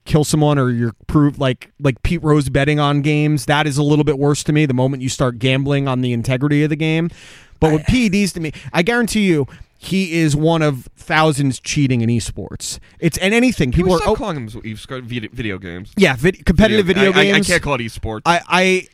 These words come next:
Speaker 1: I just, I want people to understand where, 'cause, yeah, we've said it now. So, um, in playing video games, I think, haven't we all kinda cheated when playing video games with our friends a few times?
Speaker 2: Yeah,
Speaker 1: Like,
Speaker 2: we all cheat.
Speaker 1: if
Speaker 2: We
Speaker 1: we,
Speaker 2: all
Speaker 1: if
Speaker 2: cheat on, you know, our fiancés and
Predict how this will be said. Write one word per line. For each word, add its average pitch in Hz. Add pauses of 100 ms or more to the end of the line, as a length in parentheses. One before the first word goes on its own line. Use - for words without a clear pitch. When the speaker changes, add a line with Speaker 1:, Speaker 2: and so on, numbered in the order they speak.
(160)
Speaker 1:
I 196
just, 208
I 180
want 185
people 180
to 190
understand 170
where, 147
'cause, 180
yeah, 170
we've 160
said 160
it 131
now. 127
So, 131 (320)
um, 143
in 143
playing 185
video 165
games, 135 (320)
I 180
think, 247
haven't 254
we 254
all 196
kinda 196
cheated 175
when 160
playing 156
video 147
games 143
with -
our 135
friends 135
a -
few 147
times? 139
Speaker 2:
Yeah, 160
Speaker 1:
Like, 139
Speaker 2:
we 311
all 415
cheat. 196
Speaker 1:
if 180
Speaker 2:
We -
Speaker 1:
we, 220
Speaker 2:
all 202
Speaker 1:
if 220
Speaker 2:
cheat 185
on, 170
you 165
know, 143
our 143
fiancés 123
and 107